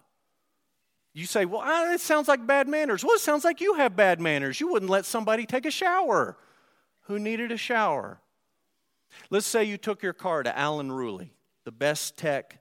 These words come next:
at Sewell Ford. It's making a rattle, it's got a hum, something's not right. You take it into Alan,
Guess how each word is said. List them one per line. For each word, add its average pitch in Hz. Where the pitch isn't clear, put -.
at 120
Sewell 120
Ford. 98
It's 117
making 143
a 123
rattle, 123
it's 117
got 135
a 123
hum, 123
something's 131
not 127
right. 123
You 123
take 143
it 131
into 123
Alan, 127